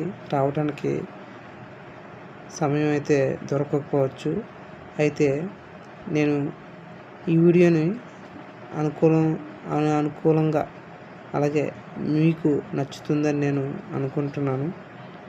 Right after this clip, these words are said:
చూడండి, ఇక్కడ సముద్రం యొక్క ఒడ్డు కూడా, ఒడ్డున అనేక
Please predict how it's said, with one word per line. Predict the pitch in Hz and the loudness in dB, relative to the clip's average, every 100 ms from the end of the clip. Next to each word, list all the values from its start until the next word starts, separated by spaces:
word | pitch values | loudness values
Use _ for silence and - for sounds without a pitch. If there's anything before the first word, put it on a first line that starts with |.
| - - - - - - - | -18 -18 -18 -18 -18 -18 -10
చూడండి, | - 147 143 135 185 208 - - - - - - - - - - - - - - - - - - - - - - - - - - - | -2 0 0 -2 -4 -8 -16 -18 -18 -18 -18 -18 -18 -18 -16 -18 -18 -18 -18 -16 -18 -18 -18 -18 -16 -18 -18 -18 -18 -18 -16 -12 -4
ఇక్కడ | - 143 139 - - - - - - - - - - - - - - - - - - | 2 2 2 -6 -16 -18 -18 -18 -18 -18 -18 -18 -18 -18 -16 -16 -18 -18 -18 -16 -4
సముద్రం | 165 151 160 160 | 0 2 4 4
యొక్క | 156 151 143 | 4 4 4
ఒడ్డు | 139 151 | 4 -2
కూడా, | 147 147 143 - - 147 | 2 2 2 -2 -4 -2
ఒడ్డున | 143 151 147 135 - - - - - | 0 0 -2 -4 -10 -16 -16 -14 -4
అనేక | 139 147 | 0 0